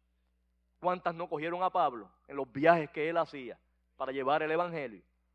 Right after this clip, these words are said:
Era el mismo diablo, eran las, las fuerzas del maligno impidiendo que la palabra se propagara. Amén. Y ahí el Señor increpó aquella tempestad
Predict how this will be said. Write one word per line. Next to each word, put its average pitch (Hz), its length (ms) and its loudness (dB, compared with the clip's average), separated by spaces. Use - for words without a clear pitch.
Era 120 120 -12
el 120 60 -12
mismo 151 320 -4
diablo, 156 400 2
eran 156 100 -2
las, 147 180 2
las 151 160 -2
fuerzas 160 440 0
del 170 120 0
maligno 170 480 2
impidiendo 160 800 -4
que 175 120 -2
la 160 100 6
palabra 156 480 8
se 147 120 -8
propagara. 143 680 0
Amén. 113 560 -8
Y 147 140 -8
ahí 175 560 2
el 156 140 -10
Señor 156 440 -4
increpó 160 640 -2
aquella 156 340 0
tempestad 151 680 0